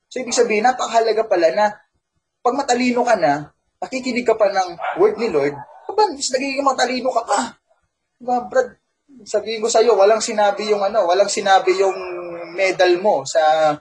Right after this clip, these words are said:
kaalaman ng Lord na kayang ibigay sa'yo. Diba? Bakit? Sabi pa dito, "Let those with understanding receive guidance." Ayan po. So, ang word of God po pala is nagbibigay siya sa atin ng,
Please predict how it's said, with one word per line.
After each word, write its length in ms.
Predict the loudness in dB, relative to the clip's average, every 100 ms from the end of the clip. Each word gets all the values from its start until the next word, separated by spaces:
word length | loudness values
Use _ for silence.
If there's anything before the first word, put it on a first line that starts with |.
| _ _
kaalaman 480 | -2 2 4 4 0
ng 100 | 0 0
Lord 140 | 0
na 80 | 2
kayang 280 | 2 2 0
ibigay 360 | -6 -4 -2
sa'yo. 400 | 0 2 2 0 _ _ -6
Diba? 320 | 0 0 0 -12 -2
Bakit? 240 | 0 2 0
Sabi 280 | 0 0 2
pa 80 | 0
dito, 240 | 0 0
"Let 320 | 0 -2 0
those 240 | 2 2 2 -2
with 80 | 0
understanding 880 | 0 0 -4 0 2 0 -4 -10 -12 -16 -10
receive 400 | -6 -2 -2 -4 -8
guidance." 720 | 0 2 2 0 -2 -4 -10 -10 -18 _ -10
Ayan 160 | -6
po. 160 | -4 -2
So, 240 | 2 0
ang 160 | 0 2
word 240 | 2 2
of 160 | -4 -2
God 160 | -2
po 100 | -2 0
pala 260 | 2 2 2
is 100 | 0
nagbibigay 560 | -2 -4 -6 -10 -2 0
siya 160 | 0
sa 140 | -2 0 2
atin 320 | 0 -2 -4 -10 -16 _ _
ng, 320 | 0 2 2